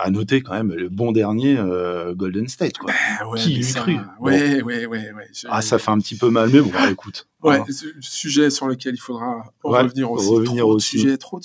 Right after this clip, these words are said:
Speaker 1: Il y a
Speaker 2: sujets.
Speaker 1: trop de sujets. On est là pendant quinze vingt minutes,
Speaker 2: <laughs>
Speaker 1: mais on essaiera d'aborder un petit peu tout, euh, tout ça au cours des prochains,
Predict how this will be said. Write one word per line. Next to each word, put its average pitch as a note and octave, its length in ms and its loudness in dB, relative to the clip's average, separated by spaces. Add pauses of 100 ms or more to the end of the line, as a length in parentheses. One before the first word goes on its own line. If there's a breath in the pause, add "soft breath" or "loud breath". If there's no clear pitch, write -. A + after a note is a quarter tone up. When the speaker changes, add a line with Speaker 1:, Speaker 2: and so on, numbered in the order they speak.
(120)
Speaker 1:
Il G3 40 -10
y F#3 100 -4
a F#3+ 60 2
Speaker 2:
sujets. F#3 60 0
Speaker 1:
trop F3+ 160 -4
de C4+ 60 -8
sujets. B3+ 480 0
On C#3 80 2
est C3+ 100 4
là D3 140 4
pendant A2+ 240 -4
quinze C#3+ 320 0
vingt C#3 120 4
minutes, C#3 400 4
Speaker 2:
<laughs> - 20 -10
Speaker 1:
mais C#3+ 260 2
on C3+ 160 0
essaiera G#2+ 400 0
d'aborder G2 400 -2
un F#2+ 80 -8
petit - 240 -18
peu G#2 100 -10
tout, A#2+ 340 -4
euh, F#2 220 0
tout - 160 -18
ça A#2 360 0
au F2+ 120 -4
cours A2+ 180 -8
des G2+ 100 -2
prochains, A#2+ 320 -10